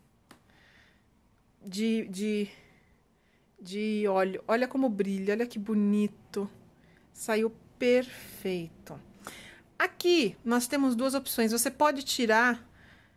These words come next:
né? Vamos supor que você vai fazer esse, preparar cinco taças. Já tira os cinco desses. Deixa uma horinha secando pra fazer uma casquinha, pra ficar um pouco mais fácil de você trabalhar.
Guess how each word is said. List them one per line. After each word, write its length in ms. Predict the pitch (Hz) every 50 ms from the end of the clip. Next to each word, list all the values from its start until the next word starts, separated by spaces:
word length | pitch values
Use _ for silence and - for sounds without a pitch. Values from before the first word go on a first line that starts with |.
| _ - 208
né? 140 | 214 240
Vamos 240 | 233 214 240 247 240
supor 180 | - - 262 247
que 60 | 247
você 120 | 247 247
vai 120 | 247 240 240
fazer 180 | 262 240 226
esse, 160 | 233 240 - -
preparar 400 | - 233 233 - 226 233 226 226
cinco 320 | - - 254 269 - 294
taças. 480 | - - - 196 160 - - 202 190 196
Já 100 | 226 240
tira 280 | 240 - - 349 359
os 100 | 349 -
cinco 340 | - - 262 262 262 - 247
desses. 760 | 196 185 196 196 208 226 - - - 190 - - - - - - - - - - - - -
Deixa 320 | 220 254 285 285 - 359 339
uma 160 | 339 349 339
horinha 420 | 330 311 285 277 311 311 311 285
secando 760 | - - 285 277 - - - 247 247 254 254 240 214 208 - - - - - - - - -
pra 120 | - 285
fazer 240 | 285 - 285 254 269
uma 160 | 269 269 262
casquinha, 720 | 262 - 285 269 - - - - - - 269 269 262 240 233
pra 160 | 233 262 247
ficar 180 | 247 - - 254
um 60 | 247
pouco 260 | 247 262 269 269 262
mais 260 | 262 269 269 269 -
fácil 360 | - - 233 240 240 - 254
de 80 | 226 233
você 280 | 226 240 240 - 262 254
trabalhar. 640 | - - 247 240 233 269 285 285 247 185 170 -